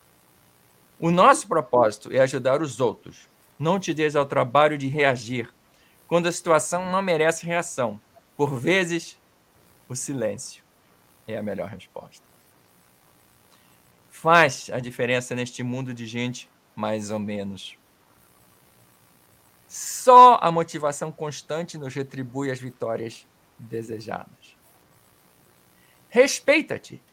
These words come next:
e elimina gente da tua vida. Rodeia-te de gente interessante. Sê tu mesmo, ainda que isso incomode quem sempre fingiu não ser. A melhor vingança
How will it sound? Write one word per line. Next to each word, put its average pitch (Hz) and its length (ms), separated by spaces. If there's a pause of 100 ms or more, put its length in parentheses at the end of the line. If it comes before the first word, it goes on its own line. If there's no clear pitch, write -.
(480)
e 143 80
elimina 170 540
gente 151 340
da 131 140
tua 131 200
vida. 101 380 (840)
Rodeia-te 160 880
de 120 120
gente 143 320
interessante. 165 920 (680)
Sê 302 200
tu 269 200
mesmo, 135 560 (360)
ainda 160 380
que 165 180
isso 170 200
incomode 139 580
quem 135 220
sempre 185 760 (380)
fingiu 117 320
não 113 180
ser. - 280 (1700)
A 117 140
melhor 143 360
vingança 123 800